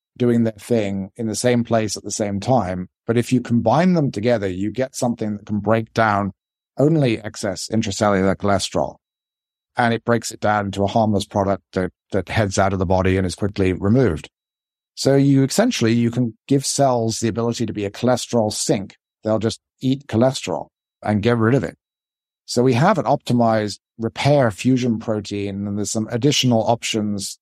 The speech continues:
for helper proteins that can speed up the funneling of cholesterol to the fusion protein.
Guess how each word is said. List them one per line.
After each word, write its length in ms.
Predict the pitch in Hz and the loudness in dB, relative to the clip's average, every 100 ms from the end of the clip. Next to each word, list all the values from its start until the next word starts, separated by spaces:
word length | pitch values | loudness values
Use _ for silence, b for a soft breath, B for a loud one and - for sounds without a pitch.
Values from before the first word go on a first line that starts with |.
| _ - | _ -2
for 120 | 104 | -2
helper 340 | 95 127 120 113 | 2 0 0 -2
proteins 720 | - 104 98 101 101 101 - | 0 0 -2 -4 -4 -6 -8
that 120 | 95 | -6
can 140 | 101 | -4
speed 340 | - - 110 104 | -4 0 2 4
up 160 | 95 - | 0 -2
the 80 | |
funneling 440 | 98 107 107 95 92 | -2 0 0 0 -4
of 120 | 82 | -6
cholesterol 640 | 101 104 - - 98 92 | -2 -2 -2 -2 0 0
to 260 | - 180 214 | -2 0 2
the 80 | 131 | 0
fusion 420 | - 104 95 92 | 0 -2 -2 -6
protein. 520 | 101 95 - 90 95 | -4 -4 -4 -6 -6